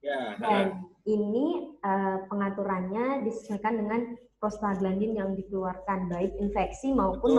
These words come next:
Speaker 2: non-infeksi ya, Dok ya?
Speaker 1: Non-infeksi, ya.
Speaker 2: Nah, wah, sekarang sudah tahu nih mengapa demam itu bisa terjadi.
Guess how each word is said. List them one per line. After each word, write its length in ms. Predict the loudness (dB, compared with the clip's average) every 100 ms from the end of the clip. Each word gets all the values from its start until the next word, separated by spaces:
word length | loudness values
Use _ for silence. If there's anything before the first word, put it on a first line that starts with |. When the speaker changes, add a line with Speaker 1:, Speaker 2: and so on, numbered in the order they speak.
| 6
Speaker 2:
non-infeksi 520 | 2 -4 -4 -4 -2 0
ya, 140 | 0 0
Dok 160 | -2
ya? 80 | -2
Speaker 1:
Non-infeksi, 420 | -2 -2 -4 -10 -10 -14 _
ya. 220 | -8 -4 -4
Speaker 2:
Nah, 180 | -2 -4 0
wah, 240 | 4 4
sekarang 460 | 2 -4 -2 -2 -2
sudah 240 | -2 -2 0
tahu 300 | 0 0 0
nih 160 | -2 -6 -12 _ -8
mengapa 460 | -4 -4 -4 -6
demam 240 | -6 -10 -10
itu 240 | -14 -14
bisa 240 | -14 -14
terjadi. 460 | -16 -20 _ -18 -16